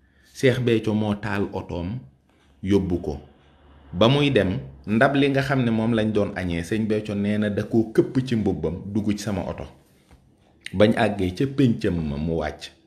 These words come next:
daal ne waa këram, "Kaay leen xool ku Sëñ Tuubaa gërëm, ndax yombatul. Man de noon naa sax amatul, waaye ndeke mi ngi am ba léegi."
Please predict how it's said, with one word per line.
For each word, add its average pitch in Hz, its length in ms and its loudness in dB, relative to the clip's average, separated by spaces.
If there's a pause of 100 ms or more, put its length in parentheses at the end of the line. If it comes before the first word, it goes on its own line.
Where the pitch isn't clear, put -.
(240)
daal 104 220 4
ne 107 80 2
waa 98 260 2
këram, 90 320 -2
"Kaay 139 240 4
leen 139 220 4
xool 104 340 2
ku 90 80 -4
Sëñ 90 280 -2
Tuubaa 80 260 -2
gërëm, 76 300 -6 (260)
ndax 80 180 -4
yombatul. 82 600 0 (720)
Man 101 180 4
de 107 100 6
noon 120 280 6
naa 110 140 4
sax 131 240 -2
amatul, 87 400 -2
waaye 87 260 2
ndeke 104 260 2
mi 92 100 -2
ngi 87 120 2
am 80 180 0
ba 87 80 0
léegi." 76 360 -2